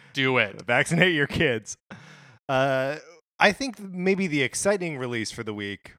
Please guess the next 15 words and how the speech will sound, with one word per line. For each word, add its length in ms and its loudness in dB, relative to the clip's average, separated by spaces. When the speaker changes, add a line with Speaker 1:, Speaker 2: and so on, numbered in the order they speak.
Speaker 2:
right, 240 -2
is 320 -8
the, 280 -6
is 220 -8
not 320 0
actually 560 -2
Nintendo, 640 -6
it's 320 -2
Nintendo 380 0
adjacent. 480 -2
Speaker 1:
Mm-hmm. 380 -6
Speaker 2:
Um, 560 0
the 760 -4
Castlevania 600 -4
Netf-, 400 -12